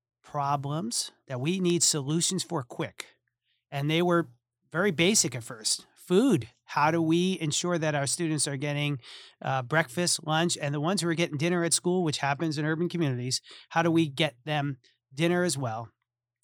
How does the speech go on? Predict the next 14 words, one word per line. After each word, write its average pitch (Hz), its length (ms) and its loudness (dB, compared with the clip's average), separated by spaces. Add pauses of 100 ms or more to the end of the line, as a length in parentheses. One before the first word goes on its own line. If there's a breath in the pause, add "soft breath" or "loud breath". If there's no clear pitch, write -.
(200)
How - 160 -2
do 214 80 2
we 202 140 4
get 170 260 0
them, 165 340 0
uh, 143 400 0
access 202 680 4
to 170 380 2
our 139 180 -2
teachers? 226 760 -6 (480 loud breath)
Uh, 147 120 -2
how 143 160 0
do 208 60 0
we 196 200 -2